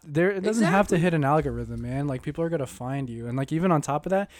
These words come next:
Speaker 1: if you make your own website or your own community, they'll ask you to do, like,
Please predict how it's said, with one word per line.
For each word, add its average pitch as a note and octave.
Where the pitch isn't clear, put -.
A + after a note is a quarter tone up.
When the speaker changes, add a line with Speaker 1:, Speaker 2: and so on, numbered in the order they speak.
Speaker 1:
if C3+
you F#3+
make F#3+
your E3+
own C#3
website C#3+
or C3
your C#3
own C#3+
community, E3
they'll D#3
ask D#3+
you D3
to C3+
do, C3+
like, C3